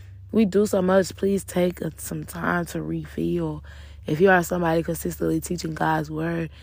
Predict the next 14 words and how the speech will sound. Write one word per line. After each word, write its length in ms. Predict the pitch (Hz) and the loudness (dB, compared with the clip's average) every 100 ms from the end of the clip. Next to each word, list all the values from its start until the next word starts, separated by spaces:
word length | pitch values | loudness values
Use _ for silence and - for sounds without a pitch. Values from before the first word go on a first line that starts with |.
| - - - | -20 -20 -2
you 160 | 175 | 0
have 220 | 202 185 180 | 4 2 0
to 100 | 170 | -2
take 260 | 175 165 | 0 0
time 320 | - 175 165 | -2 -4 -4
to 140 | 160 165 | -4 -6
refill 580 | 156 151 - 165 160 160 | -6 -6 -4 0 2 0
it. 240 | 151 151 | -2 -4
And 160 | 151 151 | -4 -2
that 140 | 160 | -2
is 200 | 170 160 | 0 0
what 200 | 156 151 | -2 -4
I've 260 | - 151 151 - - - - - | -4 -4 -6 -12 -18 -18 -18 -6
learned. 540 | 147 151 156 156 143 | 0 2 4 2 -2